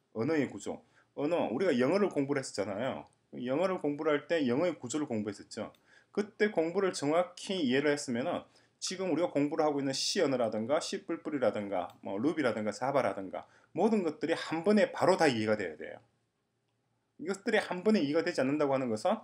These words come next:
여러분들이 영어 공부, 지난 과정에서 배웠던 영어 과정을 제대로 그치지 않고 얼렁뚱땅 건너왔단 말이죠.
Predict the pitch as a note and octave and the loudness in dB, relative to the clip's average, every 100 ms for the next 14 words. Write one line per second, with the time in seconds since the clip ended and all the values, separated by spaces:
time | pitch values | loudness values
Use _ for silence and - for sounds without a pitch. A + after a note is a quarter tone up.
0 | _ _ - D#3 E3 D3 C3 E3 C3+ A#2 | _ _ -2 0 0 0 -2 -4 0 2
1 | A2 D#3 D#3+ D3+ C#3+ G#2+ E2 - C3 C#3+ | 4 2 2 0 2 -2 -4 -6 2 2
2 | D#3 D3 C#3 C#3+ C#3 C3 - C#3+ B2+ C3 | 2 4 4 4 -2 -4 -4 -2 -2 -2
3 | A2+ G2+ A#2+ D3 D3 C#3+ C#3 G#2+ - - | -2 0 0 2 2 2 0 0 -4 -10
4 | _ - A2 A2+ E3 C#3+ - - F3 - | _ -6 -4 0 0 0 -2 -14 -8 -6
5 | - B2+ C#3 - B2+ - - B2+ E3 E3 | -2 -2 -2 -6 -8 -6 0 2 2 -2
6 | F3 E3+ E3 E3 D3+ A#2 G2 - F2+ D#2+ | -8 -4 -4 -4 -4 -2 -2 -4 -10 -10
7 | E2 A2 | -14 -20